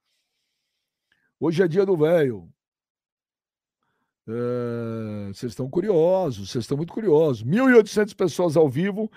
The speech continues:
Vamos bater dois mil pra eu abrir a live. Vamos bater duas mil pessoas pra abrir a live. Se tem mil e oitocentas pessoas ao vivo, quero mil e oitocentos likes. Mil likes já, falta oitocentos. Mil e novecentas pessoas.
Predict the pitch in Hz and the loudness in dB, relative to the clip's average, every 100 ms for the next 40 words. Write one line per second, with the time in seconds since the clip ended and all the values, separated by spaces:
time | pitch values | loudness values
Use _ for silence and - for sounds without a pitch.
0 | - - - 110 95 185 233 226 202 165 | -18 -20 -20 -16 0 4 6 6 6 6
1 | 208 185 190 131 165 190 190 170 156 165 | 4 6 4 4 2 2 6 6 6 4
2 | 156 139 151 185 175 180 139 208 214 160 | 4 4 4 2 2 -2 -2 0 -2 -2
3 | 175 139 170 170 139 165 160 143 165 135 | -2 -2 0 0 0 -4 -4 -4 -6 -4
4 | 160 147 151 139 190 190 196 - - - | -2 0 0 2 2 0 -6 -12 -20 -20
5 | - - _ - - 208 190 196 269 254 | -20 -20 _ -18 2 2 2 0 4 4
6 | 226 175 208 185 - 175 196 160 165 185 | 4 2 0 0 -2 -4 -2 0 0 0
7 | 185 202 190 185 254 269 247 240 175 226 | -2 -2 -2 -6 -6 -4 -4 -6 -6 -8
8 | 226 165 160 226 247 233 147 110 - - | -8 -4 -2 0 -2 -4 -6 -6 -10 -20
9 | _ _ _ _ _ _ _ _ 143 247 | _ _ _ _ _ _ _ _ 0 2
10 | 294 233 226 185 165 127 147 156 220 349 | 6 8 8 6 0 2 2 2 0 0
11 | 339 - 240 220 - _ _ 175 311 320 | -6 -2 0 0 -6 _ _ -4 2 4
12 | 269 240 147 233 - 196 - 170 214 233 | 4 2 0 -4 -4 -6 -6 -4 -2 -4
13 | - | -8